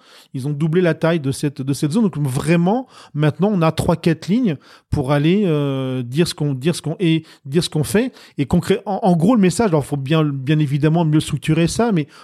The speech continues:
en gros, le message à envoyer, c'est, « J'aide tel type de, de personnes à résoudre tel type de problème. » Et ça, ça marche, qu'on soit, euh, patron de P M E, qu'on soit patron de T P E, indépendant, freelance, coach, consultant.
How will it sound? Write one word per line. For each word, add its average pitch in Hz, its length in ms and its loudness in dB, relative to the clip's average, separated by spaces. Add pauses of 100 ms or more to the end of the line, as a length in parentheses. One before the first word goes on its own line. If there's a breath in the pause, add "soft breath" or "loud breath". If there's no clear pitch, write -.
(140)
en 135 80 -4
gros, 147 240 -2
le 165 100 2
message 151 460 0
à - 20 2
envoyer, 147 400 0
c'est, « 156 300 0
J'aide 143 340 0 (320 soft breath)
tel 165 240 0
type 175 340 -6
de, 139 540 0
de 135 320 0 (140)
personnes 196 480 0
à 151 100 2
résoudre 147 380 2
tel 156 160 0
type 147 160 -8
de 160 80 -2
problème. » 151 380 -8 (640 soft breath)
Et 147 80 2
ça, 226 220 2
ça 160 160 2
marche, 180 400 2 (320 loud breath)
qu'on 160 160 -2
soit, 175 400 0
euh, 139 640 -4 (800)
patron 160 320 2
de 156 40 4
P 143 200 2
M 139 180 2
E, 208 280 2
qu'on 165 200 -6
soit 165 540 -2 (240 loud breath)
patron 156 320 0
de 151 40 2
T 147 180 0
P 151 200 2
E, 226 100 2
indépendant, 151 680 0
freelance, 160 680 -2
coach, 190 340 -2
consultant. 165 640 -4